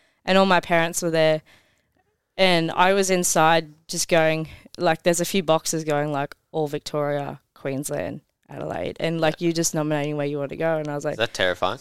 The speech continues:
Speaker 2: With
Speaker 1: Yeah.
Speaker 2: a pen in your hand, to just,
Speaker 1: Just
Speaker 2: my life could change if I tick a different box.
Speaker 1: And I just went click
Speaker 2: <laughs>
Speaker 1: and did it.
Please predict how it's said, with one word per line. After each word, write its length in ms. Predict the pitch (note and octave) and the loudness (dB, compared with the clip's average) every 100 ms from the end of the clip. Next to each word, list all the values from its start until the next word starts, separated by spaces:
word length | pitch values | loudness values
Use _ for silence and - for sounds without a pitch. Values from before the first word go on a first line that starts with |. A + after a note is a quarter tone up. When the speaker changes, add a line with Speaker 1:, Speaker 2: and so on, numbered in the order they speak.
| - | -12
Speaker 2:
With 140 | G2 F#2+ | -4 2
Speaker 1:
Yeah. 140 | G2 | 2
Speaker 2:
a 20 | |
pen 140 | G2 F#2+ | 2 -6
in 120 | F2+ | -12
your 100 | E2+ | -8
hand, 300 | E2 F2+ G#2+ | -6 -8 -10
to 60 | |
just, 260 | F2 E2 - _ _ - - _ _ - | -10 -10 -10 _ _ -20 -20 _ _ -4
Speaker 1:
Just 220 | G2 F#2+ | -2 0
Speaker 2:
my 80 | F#2+ | 2
life 260 | F2+ F2 | 2 0
could 100 | - | -6
change 300 | - F2 F2+ | -8 -8 -8
if 60 | F2+ | -8
I 60 | |
tick 200 | - F2 | -8 -10
a 20 | F2+ | -12
different 300 | - - - | -14 -10 -8
box. 180 | A2+ A3 | -2 2
Speaker 1:
And 120 | G#3 | 2
I 120 | G3+ | 2
just 160 | G3+ - | -2 -2
went 200 | F#3 F3 | -2 -2
click 340 | - A3+ A3 - | 2 4 4 -2
Speaker 2:
<laughs> 340 | - G3 - | -6 -6 -4
Speaker 1:
and 240 | G3 G3+ | 2 2
did 200 | G3+ G#3+ | 4 6
it. 180 | G3 - | 6 4